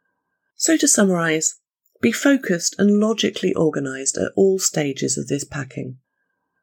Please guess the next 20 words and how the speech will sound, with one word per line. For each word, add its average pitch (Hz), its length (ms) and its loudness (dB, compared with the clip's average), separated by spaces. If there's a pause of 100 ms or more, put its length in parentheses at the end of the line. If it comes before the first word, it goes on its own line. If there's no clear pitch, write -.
(140)
These 269 240 2
stages 175 440 0
are 185 60 2
generally 160 600 0 (300)
declutter, 202 640 0 (320)
know 226 320 6
when 269 180 2
the 208 140 2
in-house 202 400 -2
survey 156 440 0
is 143 140 -2
happening 143 360 -2
and - 100 -4
aim 202 240 4
to 214 180 -2
know 151 460 0
what's 156 480 -2
what 143 460 -2
before 151 480 0
that 139 260 -4